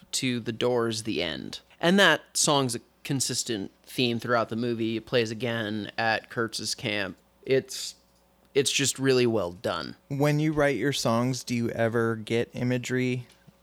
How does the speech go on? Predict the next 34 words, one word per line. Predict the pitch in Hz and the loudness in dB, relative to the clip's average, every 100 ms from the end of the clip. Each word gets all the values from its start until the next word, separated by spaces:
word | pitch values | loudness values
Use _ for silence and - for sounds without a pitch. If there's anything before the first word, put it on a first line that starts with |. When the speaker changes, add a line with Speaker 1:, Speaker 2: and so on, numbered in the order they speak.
| _ | _
Speaker 2:
I | |
mean, | 127 120 120 | 0 0 0
obviously | 131 127 135 - 120 | 0 0 0 0 0
there's | 110 - | 0 0
some | 117 110 | 0 2
imagery | 110 110 107 110 113 | 2 0 0 -2 0
in | - 117 117 110 | -2 0 2 0
the | 110 | 0
songwriting | - 117 107 107 104 104 104 | -2 0 0 2 0 0 -2
itself, | 110 - - 110 98 - | -6 -4 0 0 -2 -8
but | 104 | -8
do | - | -4
you | 110 | -2
ever | 107 107 101 - 120 | -2 -2 -4 -6 -4
imagine, | 113 110 113 117 113 117 | 0 2 0 0 0 0
like, | 110 110 | -2 -6
it | - 113 - - _ | -4 -4 -4 -16 _
being | 113 110 113 | -2 0 0
in | 110 113 | 0 0
a | 113 | -2
film | - 110 113 120 123 98 - - - - - - - | -2 -2 -2 -2 -4 -8 -12 -20 -20 -20 -20 -20 -6
or, | 120 | -2
like, | 110 101 | 0 -2
how | - 131 127 | -2 0 2
it | 101 | 0
would | 120 113 | -2 -4
fit | - 131 - | -4 -4 -4
with | 127 120 | -6 -6
certain | - 120 113 117 | -4 -2 -2 -2
types | - - 120 - | -4 -6 -6 -6
of | 113 | -10
scenes | - 117 117 117 117 | -6 -2 -2 -2 -2
or | 113 | -4
whatever? | 110 113 123 127 | -4 -4 -6 -10